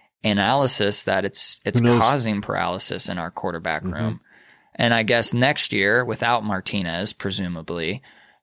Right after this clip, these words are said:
Speaker 1: do we see a jump in our quarterback room with, um, with a Harburg or a Smothers at the helm? Um, or honestly, this year, I, I hate that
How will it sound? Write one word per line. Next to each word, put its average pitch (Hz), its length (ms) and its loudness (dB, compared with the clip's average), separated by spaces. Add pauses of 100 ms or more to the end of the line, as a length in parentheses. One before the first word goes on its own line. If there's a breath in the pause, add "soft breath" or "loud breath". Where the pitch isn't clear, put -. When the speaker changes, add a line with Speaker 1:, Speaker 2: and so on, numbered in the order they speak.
Speaker 1:
do 117 240 0
we 110 160 2
see 110 720 0 (240 soft breath)
a 110 140 0
jump 107 340 2
in 95 80 0
our 87 120 0
quarterback 87 600 0
room 82 480 -6
with, 98 640 0 (200)
um, 80 600 -4 (180)
with 107 380 0
a 90 280 2
Harburg 101 760 2
or 92 220 -2
a - 40 -2
Smothers 87 640 0 (260)
at - 200 -4
the - 80 0
helm? 82 400 -6 (380 soft breath)
Um, 104 380 2
or 110 560 2
honestly, 117 800 2 (640 soft breath)
this 175 400 2
year, 71 440 -6
I, 107 320 0 (100)
I 95 160 -2
hate - 800 -2 (380)
that 101 380 0